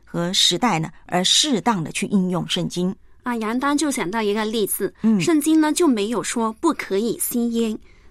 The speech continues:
Speaker 2: 但是当有人他信了耶稣之后呢，我们都鼓励他来戒烟的。
Speaker 1: 是。
Speaker 2: 为什么呢？因为从医学界的研究结果当中呢，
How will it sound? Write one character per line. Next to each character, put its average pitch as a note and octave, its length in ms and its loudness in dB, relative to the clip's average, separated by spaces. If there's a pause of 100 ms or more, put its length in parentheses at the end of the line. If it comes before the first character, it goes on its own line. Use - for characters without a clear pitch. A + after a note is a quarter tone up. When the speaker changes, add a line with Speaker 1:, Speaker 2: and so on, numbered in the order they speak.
Speaker 2:
但 F4 160 2
是 D#4 320 0 (320)
当 F#4+ 220 4
有 A#3 180 4
人 G#3 320 2
他 C4+ 260 2
信 C#4 160 2
了 A3+ 120 4
耶 A#3+ 180 2
稣 C4+ 180 0
之 C4 200 2
后 C4+ 240 4
呢， A3+ 180 2 (400)
我 B3+ 100 6
们 B3 160 6
都 E4 140 4
鼓 A#3 160 0
励 B3+ 160 4
他 B3 180 0
来 G3 200 2
戒 C#4+ 240 2
烟 A3 240 0
的。 A3 80 0
Speaker 1:
是。 G3 260 2 (160)
Speaker 2:
为 E4 160 4
什 A#3+ 120 0
么 G#3+ 120 0
呢？ G#3+ 220 0 (560)
因 D4+ 240 4
为 D#4 180 2
从 A3 340 -2
医 C#4 160 2
学 A3 240 0
界 C4+ 200 0
的 G#3 160 -2
研 G3 200 0
究 B3 460 0
结 G#3+ 240 -4
果 - 260 -2
当 A3 220 -2
中 A3+ 180 -2
呢， G#3 160 0